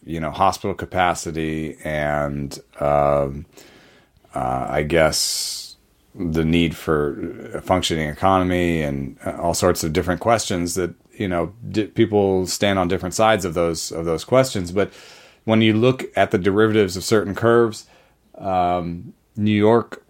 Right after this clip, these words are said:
just had, like, a day or two of, um, of a softening, basically a flattening,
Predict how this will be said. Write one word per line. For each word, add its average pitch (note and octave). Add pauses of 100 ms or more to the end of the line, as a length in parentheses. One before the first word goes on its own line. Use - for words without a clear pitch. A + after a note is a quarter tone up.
(140)
just G#2
had, A2+
like, A2
a A2
day G#2+
or A#2
two B2 (320)
of, G2+
um, F#2+ (1200)
of F#2+
a G2+
softening, A2
basically A2+
a F2
flattening, G#2+